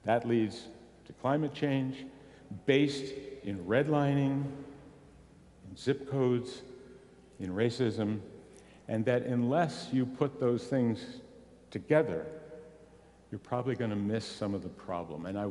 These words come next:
thought, of course, about Saint Columba's, where we are an anti-racist church and an environmental church.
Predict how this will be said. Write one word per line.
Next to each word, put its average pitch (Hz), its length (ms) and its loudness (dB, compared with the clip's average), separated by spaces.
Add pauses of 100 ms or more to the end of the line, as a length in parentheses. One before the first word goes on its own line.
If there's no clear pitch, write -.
thought, 131 320 0
of 107 220 -6
course, 180 420 -4
about 104 260 -6
Saint 104 360 -4
Columba's, 113 540 -6 (420)
where 120 260 6
we 127 200 4
are 123 220 4
an 120 240 2
anti-racist 127 1400 0 (520)
church 98 440 -4 (1160)
and 143 140 6
an 147 80 8
environmental 110 720 2 (800)
church. - 480 -6